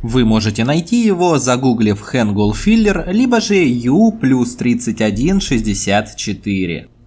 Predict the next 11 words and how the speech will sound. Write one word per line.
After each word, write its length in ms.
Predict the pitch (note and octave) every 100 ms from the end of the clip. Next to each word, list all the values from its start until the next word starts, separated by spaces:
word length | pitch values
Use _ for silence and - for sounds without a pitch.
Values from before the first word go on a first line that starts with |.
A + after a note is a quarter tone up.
| _
Либо 340 | A#2+ C3+ A#2 A#2
же 160 | A#2+
еще 500 | A2 F#2+ G#2 - F3
проще, 760 | G3 G3 F#3+ F#3 - D#3 C#3 -
скопировать 720 | - C#3 C#3 B3+ A#3 G#3+ F#3+
его 640 | C#3+ C#3 B2+ C#3 E3+ G3
в 80 | C3+
описании 640 | B2+ A2+ - A2 C#3 E3 E3
под 240 | A2+ G2+
этим 380 | G2 F#2+ G2 G2
видео. 720 | G#2+ G#2+ G2+ F2+ E2+ D#2 -